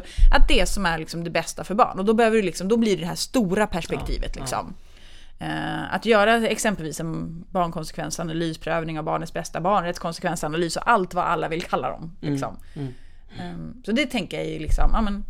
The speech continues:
Speaker 1: vad är bäst för barn?
Speaker 2: Mm.
Speaker 1: Generellt, så.
Speaker 2: Mm.
Speaker 1: Mm.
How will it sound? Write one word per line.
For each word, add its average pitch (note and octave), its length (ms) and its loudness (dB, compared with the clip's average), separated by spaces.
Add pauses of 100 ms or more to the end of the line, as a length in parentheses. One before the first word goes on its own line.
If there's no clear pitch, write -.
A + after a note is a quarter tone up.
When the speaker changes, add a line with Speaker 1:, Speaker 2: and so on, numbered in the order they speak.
(220)
Speaker 1:
vad A3+ 260 4
är E3 220 2
bäst D#3+ 240 -2
för E3 60 2
barn? - 220 8 (200)
Speaker 2:
Mm. C#3+ 200 -6 (580)
Speaker 1:
Generellt, - 400 -6
så. - 140 -8
Speaker 2:
Mm. C#3+ 140 -6 (280)
Speaker 1:
Mm. G3+ 260 -4